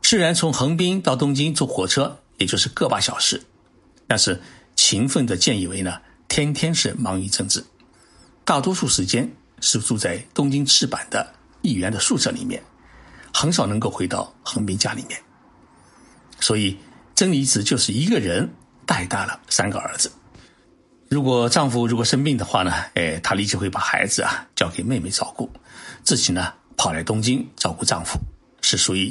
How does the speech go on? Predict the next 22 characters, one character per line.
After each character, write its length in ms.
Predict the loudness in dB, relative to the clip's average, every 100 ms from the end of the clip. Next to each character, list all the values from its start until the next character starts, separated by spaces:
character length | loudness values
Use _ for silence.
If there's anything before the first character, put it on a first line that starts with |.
| -2
典 260 | -2 0 0
型 220 | 2 2
的 240 | 0 -4 -14 _
贤 260 | 2 2 2
妻 160 | 0 0
良 240 | -4 -8
母。 160 | -10 -16 _ _ _ _ -20 -20 -20 -20 -8
所 200 | -2 0
以 240 | 0 -4 -12 -20 -20 -20 -4
日 140 | 0 2
本 160 | 2
政 160 | 2 0
坛 240 | 0 0
啊， 260 | 0 -2 -8 -4
有 100 | -2
许 180 | -2 -2
多 100 | 0
人 120 | 2
说， 400 | 2 2 -2 -16 _ -20 -20 -20 -20 -20 -20 -12 0
建 240 | 4 4
义 60 | 4
为 360 | 2 2 0